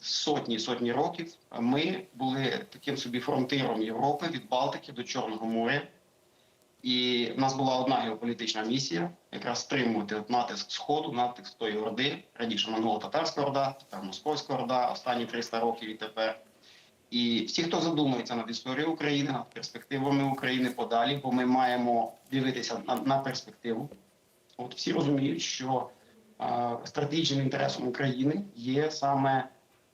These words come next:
е, дружба, комунікація і, можливо, перспективне повернення Білорусі в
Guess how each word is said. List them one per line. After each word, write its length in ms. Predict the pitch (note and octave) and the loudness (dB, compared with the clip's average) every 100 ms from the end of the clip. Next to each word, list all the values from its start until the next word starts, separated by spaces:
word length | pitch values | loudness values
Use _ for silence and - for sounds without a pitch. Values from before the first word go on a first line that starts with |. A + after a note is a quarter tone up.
| _ - | _ -10
е, 320 | A#2 A#2 A2+ A2+ - - | -2 0 0 -2 -10 -8
дружба, 580 | C#3 C#3 A#2 B2 C#3+ G3+ - - | 0 0 2 2 0 0 -8 -2
комунікація 760 | C3 B2+ B2 B2 A#2+ A#2+ D#3 D#3 | 2 4 4 2 0 0 0 0
і, 120 | C3+ | 2
можливо, 440 | B2+ B2 D3 D3 | 0 2 2 2
перспективне 720 | - C3+ - C#3+ - C3+ C3 A#2+ | -2 -6 -6 -8 -2 0 0 0
повернення 580 | B2+ C#3 C#3+ B2 A#2 | 2 2 4 2 0
Білорусі 580 | A2+ B2 B2 C3 C#3 D#3 | 0 -2 0 0 -2 -4
в 240 | D#3 - | -8 -12